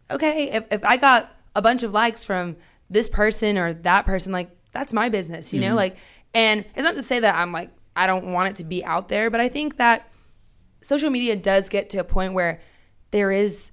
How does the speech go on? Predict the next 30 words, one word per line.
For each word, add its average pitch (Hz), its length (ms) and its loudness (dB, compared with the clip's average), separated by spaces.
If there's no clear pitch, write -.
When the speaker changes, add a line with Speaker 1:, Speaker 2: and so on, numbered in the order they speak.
Speaker 1:
so 202 380 -2
much 214 300 -4
out 180 280 -2
there 233 400 -2
that 190 200 2
maybe, 226 400 -2
maybe 214 260 -6
it - 20 -10
does 202 180 -2
need 185 100 -4
to 170 80 -6
tone 175 260 -10
down 170 160 -6
a 165 60 -6
little 170 180 -8
bit, 170 360 -12
just 320 160 -6
a 381 60 -2
little. 202 440 0
Speaker 2:
Mm-hmm. 117 280 -8
Speaker 1:
Um, 196 340 0
so - 160 -8
there 202 220 0
is 220 120 -2
some 233 220 -6
privacy, 185 800 -6
and 180 500 -6
why 190 180 -4
not? 190 400 -4
Like, 170 280 -10